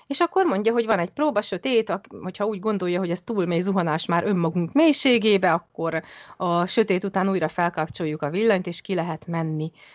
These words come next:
És ide direkt beletettünk egy ilyen űrhajós visszaszámlálást, aminek a vége egy ilyen robbanásszerű, mert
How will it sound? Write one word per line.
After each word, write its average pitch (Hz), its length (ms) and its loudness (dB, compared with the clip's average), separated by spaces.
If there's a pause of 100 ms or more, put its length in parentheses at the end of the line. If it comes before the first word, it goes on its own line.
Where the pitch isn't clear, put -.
(140)
És 180 140 -8
ide 202 140 0
direkt 254 280 6
beletettünk 196 560 2
egy 180 140 -4
ilyen 180 240 -2
űrhajós 185 460 -2
visszaszámlálást, 185 880 -2
aminek 180 200 -4
a 170 40 -4
vége 202 240 2
egy 175 100 0
ilyen 170 160 2
robbanásszerű, 175 800 -2 (360)
mert - 280 0